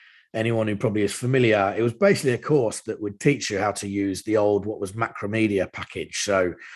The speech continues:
Flash, Dreamweaver, um, I've forgotten the rest of them now, Director. Um, and so this was about using all of these tools to design websites, animations, all sorts of stuff.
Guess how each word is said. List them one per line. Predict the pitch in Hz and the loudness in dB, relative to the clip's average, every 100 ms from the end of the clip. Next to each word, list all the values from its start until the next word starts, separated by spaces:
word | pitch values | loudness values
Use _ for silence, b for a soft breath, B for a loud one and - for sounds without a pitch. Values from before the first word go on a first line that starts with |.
| B - | B -16
Flash, | - - 131 110 95 - - - - 113 | -12 -6 0 2 2 -2 -2 -6 -10 -12
Dreamweaver, | 113 113 110 110 104 101 95 98 90 - b b b - | -2 0 0 -2 -2 -2 2 0 0 -8 b b b -6
um, | 95 95 92 92 | -2 -2 -4 -8
I've | 85 | -8
forgotten | - 95 90 | -8 -8 -6
the | 92 | -6
rest | 98 - | -8 -8
of | 90 | -8
them | 92 | -6
now, | 92 92 87 | -4 -4 -4
Director. | 87 104 107 104 - 101 92 87 _ B B B - | -2 2 2 0 -4 -4 -4 -6 _ B B B 0
Um, | 104 101 98 92 95 95 - - B B B B B | 4 4 4 2 -2 -12 -16 -20 B B B B B
and | 123 | -2
so | 135 131 | 4 4
this | 160 | 6
was | 147 123 | 6 4
about | 123 110 120 | 4 2 4
using | 165 175 147 143 | 6 6 6 4
all | 135 | 6
of | 123 | 6
these | 113 110 | 4 2
tools | - 147 117 101 110 | 2 2 2 -2 -6
to | - 104 | -6 -4
design | 110 107 139 131 120 113 | -2 -2 0 0 -2 0
websites, | 127 127 - 127 117 113 - - | 2 2 0 0 0 -2 -4 -4
animations, | 120 120 123 123 - 117 113 110 107 107 | -2 0 2 2 0 -2 -4 -6 -4 2
all | 113 | 2
sorts | 107 113 101 - | 2 -4 -6 -8
of | - | -6
stuff. | - - - | -6 -6 -12